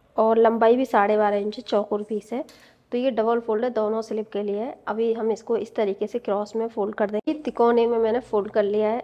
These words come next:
एक कोने से दूसरे कोने पे। जिस तरीके से हम अम्ब्रेला कट कट करते हैं, सेम उसी तरीके से। अभी हम यहाँ पे, देखिए, जो तिकोना है, यहाँ पे इस तरीके से हम ढाई इंच पे एक मार्किंग कर देंगे कोने से।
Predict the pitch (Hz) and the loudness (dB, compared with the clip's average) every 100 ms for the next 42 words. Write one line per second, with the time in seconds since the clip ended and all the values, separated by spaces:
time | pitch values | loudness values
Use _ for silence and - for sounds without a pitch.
0 | - 220 214 226 208 208 226 208 202 208 | -4 -4 -2 0 -2 0 -2 -4 -6 -8
1 | - 214 202 202 277 339 _ _ - 208 | -4 -2 -2 -4 -8 -10 _ _ -12 -6
2 | 214 262 254 233 233 240 240 226 220 214 | -4 -2 0 0 0 -6 -6 -4 -4 -4
3 | 214 214 220 220 208 208 202 208 214 214 | -6 -6 -8 -10 -12 -8 -10 -8 -10 -6
4 | 214 214 214 214 208 202 214 214 302 - | -4 -4 -6 -8 -10 -8 -10 -8 -10 -10
5 | _ _ _ _ - 220 240 247 233 220 | _ _ _ _ -2 0 -2 0 -2 -2
6 | 202 - 240 277 269 269 247 220 226 214 | -6 -8 -6 -2 -2 -4 -4 -2 0 0
7 | 208 240 220 214 208 226 220 233 208 202 | 0 -2 -4 -4 -2 -2 -2 -2 -4 -4
8 | 214 - 196 196 277 - _ _ 220 208 | -4 -4 -6 -6 -8 -12 _ _ -6 -4
9 | 202 202 196 - 202 208 214 214 190 185 | -2 -2 -2 -4 -4 -4 -4 -4 -6 -6
10 | 196 190 175 185 170 196 254 - 196 180 | -8 -8 -10 -10 -10 -12 -14 -8 -6 -6
11 | 175 170 262 | -8 -8 -12